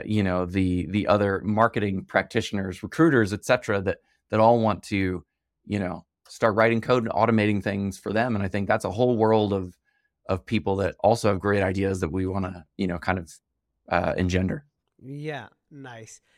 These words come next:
Speaker 2: Uh, and, you know, just, just before kind of we, you know, wrap up our today's episode, let me kind of, you know, uh, leave you off with one last question. Lyft has been kind of a,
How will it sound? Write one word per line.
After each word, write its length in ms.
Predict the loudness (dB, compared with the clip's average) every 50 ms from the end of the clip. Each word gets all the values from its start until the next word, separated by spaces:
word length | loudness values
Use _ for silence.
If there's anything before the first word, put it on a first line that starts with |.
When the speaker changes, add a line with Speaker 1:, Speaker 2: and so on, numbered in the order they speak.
| _ _ _
Speaker 2:
Uh, 160 | -10 -10 -10 -10 -12
and, 220 | -16 -18 -18 -18 -20 _
you 140 | -18 -12 -8
know, 140 | -8 -8
just, 460 | -8 -10 _ -8 -8 -8 -8 -12 -12 -10
just 220 | -10 -10 -10 -10
before 320 | -12 -10 -8 -8 -8 -8 -8
kind 260 | -10 -10 -10 -8 -10
of 160 | -10 -10 -10
we, 200 | -10 -10 -10 -10 -12 -14 -14 -12
you 100 | -10 -10
know, 80 | -8
wrap 280 | -8 -6 -6 -8 -6 -8
up 140 | -8 -6 -6
our 100 | -6 -6
today's 360 | -4 -6 -4 -4 -4 -4 -4
episode, 440 | -6 -6 -4 -6 -4 -4 -6 -4 -4
let 200 | -6 -6 -6 -6
me 300 | -6 -6 -6 -6 -8 -8
kind 260 | -8 -6 -6 -4 -4
of, 340 | -4 -4 -4 -6 -8 -12 _ _ _ _ _ _ _
you 160 | -10 -8 -8
know, 260 | -6 -6 -4 -4 -6 -6 -8
uh, 420 | -12 -12 -10 -8 -8 -8 -8 -8 -6
leave 200 | -4 -4 -2 -2
you 120 | -2 -2
off 280 | -2 -2 -4 -6 -8 -8
with 180 | -8 -8 -8 -12 -10 -8
one 200 | -6 -6 -4 -4
last 260 | -6 -8 -8 -10 -14
question. 420 | -14 -16 -16 -16 -20 -20 -20 -20 -20 _ _ _ _ _ _ _ _ -14
Lyft 440 | -12 -6 -4 -4 -4 -4 -6 _ -14
has 300 | -10 -6 -6 -6 -6 -6
been 280 | -6 -6 -4 -4 -4 -4
kind 260 | -4 -4 -4 -4 -6
of 200 | -6 -8 -6 -8
a, 400 | -6 -6 -4 -6 -6 -6 -8 -10